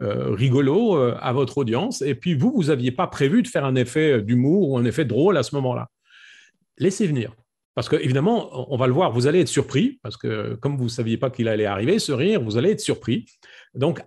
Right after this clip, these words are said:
arrêtez-vous. Laissez le public rire. Profitez de faire cette pause, profitez de respirer, et reprenez à la fin du rire.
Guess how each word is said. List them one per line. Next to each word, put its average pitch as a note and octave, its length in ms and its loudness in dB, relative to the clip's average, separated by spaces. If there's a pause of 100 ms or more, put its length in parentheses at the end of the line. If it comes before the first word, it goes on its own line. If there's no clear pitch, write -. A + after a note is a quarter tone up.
(140)
arrêtez-vous. D3+ 560 0 (640)
Laissez G3+ 560 2
le G#3+ 100 2
public E3+ 380 -2
rire. G#2 600 -10 (1120)
Profitez C#3 500 0
de B2 160 0
faire A#2 240 -4
cette A#2 200 -6
pause, G3 480 0 (460)
profitez C3 380 -4
de A#2 80 -2
respirer, A2+ 680 -4 (720)
et A2 80 -2
reprenez C#3 540 0
à C#3 60 -2
la C3 80 -2
fin C3+ 160 -6
du A#2+ 100 -2
rire. A2 200 -8